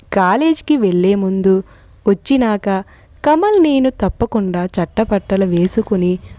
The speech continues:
ముచ్చటలు పెట్టుకునే వాళ్ళం. అంతేకాదు, సమయం దొరికినప్పుడల్లా కలుసుకునే వాళ్ళం. అలా నడుస్తున్నప్పుడు అనుకోకుండా ఒకరోజు మా చిన్నబావ సుమంత్ పలకరింపుగా ఇంటికి వచ్చాడు.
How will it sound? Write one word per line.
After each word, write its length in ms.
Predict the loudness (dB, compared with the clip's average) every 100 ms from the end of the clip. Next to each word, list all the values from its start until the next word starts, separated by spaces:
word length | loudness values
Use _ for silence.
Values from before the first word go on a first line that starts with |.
| 2
ముచ్చటలు 580 | 2 2 0 0 0 -2
పెట్టుకునే 640 | -2 -2 -2 -2 -2 -2
వాళ్ళం. 500 | -2 -2 -2 -2 -6 -10 -20 -20 -4
అంతేకాదు, 840 | 0 0 0 0 0 -4 -2 -4 -6 -16 _ _
సమయం 540 | -4 0 2 2 2 2
దొరికినప్పుడల్లా 1040 | 0 -2 -2 -4 -2 -2 -2 -2 -2 -4 -6 -16 -6 -2
కలుసుకునే 580 | -2 -2 -4 -2 0
వాళ్ళం. 460 | -2 -2 -2 -4 -6 -10 -20 -20 -20 -6
అలా 260 | -2 0 2
నడుస్తున్నప్పుడు 1200 | 0 0 -2 -2 0 2 2 0 -2 0 -2 -4 -12 _ _ -6
అనుకోకుండా 760 | -2 0 0 -2 0 0 0 -2
ఒకరోజు 800 | -2 -2 0 0 0 0 -4 -4 _ _ -2
మా 140 | 0
చిన్నబావ 600 | 0 -6 -4 -2 0 0
సుమంత్ 560 | -4 -4 -2 -2 -2 -4 -10 -20 _ -2
పలకరింపుగా 680 | 0 0 0 0 0 0 -2
ఇంటికి 480 | -2 -4 -4 -4 -2
వచ్చాడు. 640 | -4 -4 -6 -4 -2 -4